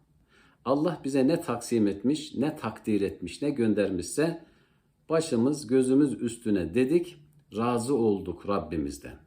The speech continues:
İkinci olarak da demişler, biz yalnız kaldığımız zamanlarda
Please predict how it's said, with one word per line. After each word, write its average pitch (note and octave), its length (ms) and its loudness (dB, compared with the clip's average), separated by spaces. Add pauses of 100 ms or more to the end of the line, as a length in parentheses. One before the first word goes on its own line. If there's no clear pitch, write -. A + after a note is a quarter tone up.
(540)
İkinci D3+ 380 2
olarak A#2+ 460 2
da G2 120 0
demişler, A#2+ 720 2 (440)
biz A2+ 680 0 (400)
yalnız A2 720 0
kaldığımız G#2 1080 -2 (220)
zamanlarda F#2 1000 -2